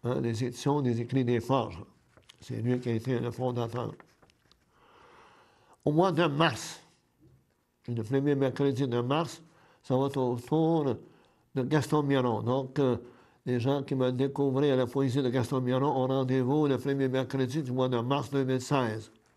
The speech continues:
Et en avril deux mille seize, eh bien, c'est micro ouvert. Donc, en, en, en avril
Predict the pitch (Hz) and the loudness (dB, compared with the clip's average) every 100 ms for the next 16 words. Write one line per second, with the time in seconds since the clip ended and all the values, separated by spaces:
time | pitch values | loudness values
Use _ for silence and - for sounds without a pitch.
0 | _ _ _ _ _ _ _ _ _ _ | _ _ _ _ _ _ _ _ _ _
1 | 147 147 - 139 131 120 131 180 160 160 | 0 0 2 2 2 2 4 4 6 6
2 | 160 123 135 120 113 - 139 165 160 - | 6 6 2 2 0 2 2 2 0 -2
3 | - - - - 139 123 143 139 139 135 | -16 -20 -20 -8 -4 0 2 2 0 0
4 | 143 143 151 131 120 98 98 - _ _ | 0 2 2 4 2 -2 -6 -16 _ _
5 | _ _ - 120 123 135 120 117 131 127 | _ _ -8 -2 0 0 -2 -4 -4 -4
6 | 123 113 107 120 127 135 139 127 139 160 | -2 -2 -2 -2 0 2 4 2 2 2
7 | 165 | 0